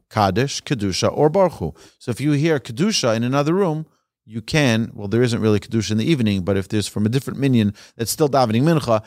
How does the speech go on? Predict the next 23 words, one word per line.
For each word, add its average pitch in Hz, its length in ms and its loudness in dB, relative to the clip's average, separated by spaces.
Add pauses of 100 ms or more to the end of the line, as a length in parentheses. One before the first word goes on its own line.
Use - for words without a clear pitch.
(140)
you 120 160 -8
can 127 300 0
answer 113 360 0
Kedusha, 110 540 -2 (180)
and 113 140 0
you 113 80 2
can 143 220 0
answer 110 320 -4
Kaddish 107 360 -2
as 101 140 -6
well. 123 260 0 (220)
And 113 140 -2
you 110 40 -2
can 127 180 -2
also 139 760 2 (400)
answer 117 560 0
for 107 220 -4
Baruch 127 320 2
Hu 95 300 -2 (600)
if - 220 -12
you 101 80 0
hear 92 180 4
it. - 180 -12